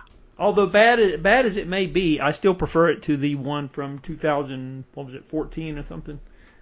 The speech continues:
Uh, because at least they showed Godzilla in the movie, uh, whereas in the two thousand fourteen one, I think we were seventy-five minutes into the movie before he appeared, and then he was only in it for, I don't know, maybe a total of ten minutes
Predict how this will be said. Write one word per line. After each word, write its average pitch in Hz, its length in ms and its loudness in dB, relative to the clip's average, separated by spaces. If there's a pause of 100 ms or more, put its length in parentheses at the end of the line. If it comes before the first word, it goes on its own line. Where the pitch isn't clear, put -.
(120)
Uh, 143 140 -4
because 196 320 4
at 214 120 8
least 240 300 4
they 190 140 8
showed 175 640 6
Godzilla 135 580 0
in 139 120 -12
the 127 100 -12
movie, 131 380 -14 (140)
uh, 117 280 -14
whereas 127 420 -10
in 135 100 -14
the 131 60 -14
two 151 180 -8
thousand 143 280 -2
fourteen 185 420 -4
one, 160 120 -6
I 151 60 -6
think 208 220 -8
we 170 80 2
were 147 100 0
seventy-five 147 600 0
minutes 147 240 -6
into 143 120 -8
the 135 60 -8
movie 143 280 -2
before 135 400 -8 (800)
he 147 120 -8
appeared, 160 420 6
and 147 120 0
then 151 400 2
he 156 120 -4
was 156 120 -2
only 147 240 2
in 156 280 -2
it - 180 -6
for, 135 260 -4 (200)
I 139 60 -8
don't 143 100 -6
know, 131 80 -10
maybe 131 240 -10
a 127 40 -12
total 143 260 -6
of 127 80 -18 (340)
ten 151 420 -6
minutes 170 400 -8